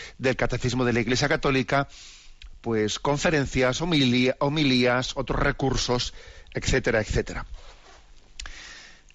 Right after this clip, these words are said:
Bien, y, y me adentro en el programa de hoy. Eh, Sexto Continente es un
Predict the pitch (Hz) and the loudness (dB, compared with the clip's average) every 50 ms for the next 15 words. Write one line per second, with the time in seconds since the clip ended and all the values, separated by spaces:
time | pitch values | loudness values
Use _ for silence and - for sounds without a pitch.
0 | - - - 202 147 139 127 101 - - - 151 143 139 139 135 135 135 123 - | -20 -16 -6 -2 0 0 0 0 -2 -2 0 2 2 4 4 4 2 2 0 -4
1 | - - - - - - - - - - 139 139 143 139 160 160 151 127 - 131 | -8 -12 -16 -20 -20 -20 -20 -8 -4 -2 0 2 2 2 2 2 0 0 0 0
2 | 131 131 131 127 123 - 123 117 117 120 120 120 120 117 131 131 117 101 90 - | 0 2 2 0 0 0 0 0 0 2 2 2 2 2 2 2 0 -2 -6 -10
3 | - - - - - - - - _ - - - - - - - - - - - | -16 -16 -16 -20 -20 -20 -20 -20 _ -20 -20 -20 -20 -20 -18 -18 -20 -20 -20 -20
4 | - - - - - - - - - - - - 151 143 139 135 127 - 180 170 | -18 -18 -20 -20 -18 -18 -18 -18 -20 -20 -8 -2 0 2 2 2 2 2 0 0
5 | - - 165 - 151 143 131 147 143 151 147 131 160 135 120 - 139 139 131 131 | 0 0 0 0 0 0 0 0 2 2 2 2 0 0 0 0 -2 0 0 0
6 | 127 123 120 117 117 110 | 0 0 0 -2 -2 -4